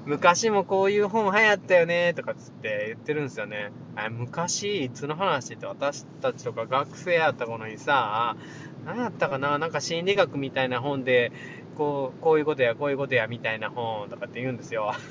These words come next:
<laughs> 「え、な、何の本よ、それ」みたいな。あー、思い出した。エディ・マーフィーの法則。<laughs>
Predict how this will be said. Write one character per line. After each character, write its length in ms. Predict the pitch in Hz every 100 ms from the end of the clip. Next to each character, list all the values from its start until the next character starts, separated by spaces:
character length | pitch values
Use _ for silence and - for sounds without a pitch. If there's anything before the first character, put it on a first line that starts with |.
| - - -
<laughs> 520 | 339 - - - - 254 240 202 - -
「え、 160 | 151 185
な、 200 | 143 160
何 420 | 147 139 151 185
の 80 | 208
本 220 | 226 277
よ、 120 | 170
そ 180 | - 120
れ」 260 | 117 113 110
み 60 |
た 100 | -
い 40 | 104
な。 120 | 101 - - - -
あ 180 | 196 277
ー、 40 |
思 100 | 262
い 60 | 269
出 80 | 247
し 60 | -
た。 180 | 131 - - - - - - - -
エ 140 | 214
デ 120 | 254 285
ィ・ 160 | 277
マ 200 | 262 285
ー 40 | 262
フ 60 |
ィ 40 | 180
ー 40 | 147
の 120 | 120
法 180 | 120 127
則。 340 | 135 127
<laughs> 80 | 123